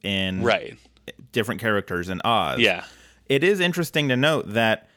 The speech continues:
Speaker 1: the wizard specifically says he's a man from Kansas,
Speaker 2: Yeah.
Speaker 1: though.
Speaker 2: Yeah.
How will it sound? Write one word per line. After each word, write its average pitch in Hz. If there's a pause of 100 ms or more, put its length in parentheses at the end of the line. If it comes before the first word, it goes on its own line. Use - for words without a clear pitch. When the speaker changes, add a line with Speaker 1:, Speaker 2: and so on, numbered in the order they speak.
(100)
Speaker 1:
the 113
wizard 131
specifically 147
says 135
he's 135
a 123
man 131
from 104
Kansas, 170
Speaker 2:
Yeah. 101
Speaker 1:
though. 67 (200)
Speaker 2:
Yeah. 143